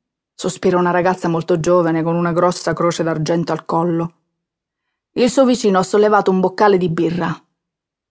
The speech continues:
"Il crematorio", esclama sarcastico prima di portarsi il boccale alle labbra. Ne sentivamo la mancanza a Pezzino, con le fognature da rifare, i tubi dell'acqua che perdono e le strade piene di buche.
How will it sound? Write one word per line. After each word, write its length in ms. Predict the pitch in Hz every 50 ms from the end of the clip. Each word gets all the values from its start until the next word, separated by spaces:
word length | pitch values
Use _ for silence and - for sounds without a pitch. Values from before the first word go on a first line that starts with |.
| _ _ _ _ _ _ _ _
"Il 240 | _ - 190 214 208
crematorio", 1160 | - - 214 214 214 214 214 214 208 196 208 202 196 190 185 185 190 190 190 - - - _ _ _ _
esclama 560 | - - 180 175 - - - 190 185 180 180
sarcastico 800 | 175 - 185 175 175 - 196 185 185 185 - - 196 170 180 175
prima 240 | 175 190 180 180 180
di 100 | 175 170
portarsi 520 | 180 185 175 - - 185 180 160 - -
il 60 | 175
boccale 380 | 165 175 170 - - 190 180 175
alle 160 | 175 175 175
labbra. 460 | 175 175 170 170 165 170 175 180 165 - _ _ _ _ _ _ _ _ _ _ _ _ _ _
Ne 120 | - 247
sentivamo 480 | 247 - 277 262 269 285 294 285 254 220
la 100 | 208 -
mancanza 500 | 214 226 226 - 220 196 185 180 - 175
a 40 | -
Pezzino, 680 | - 180 165 - - - 175 165 165 165 170 - _ _ _ _ _ _ _ _ _
con 160 | - 202 -
le 80 | 214 214
fognature 500 | - 220 214 208 214 208 220 220 214 208
da 80 | 202 190
rifare, 760 | 185 190 - 202 202 202 190 175 170 160 - - _ _ _ _
i 100 | - -
tubi 240 | - 247 220 196 220
dell'acqua 420 | 208 214 214 220 214 214 - 208 185
che 140 | 202 190
perdono 440 | 190 - 220 220 214 196 175 180 180
e 40 | 180
le 100 | 190 196
strade 340 | 185 - 226 220 214 202 190
piene 220 | 185 214 202 196
di 120 | 185 190 180
buche. 600 | 170 180 170 165 151 - 175 175 175 - _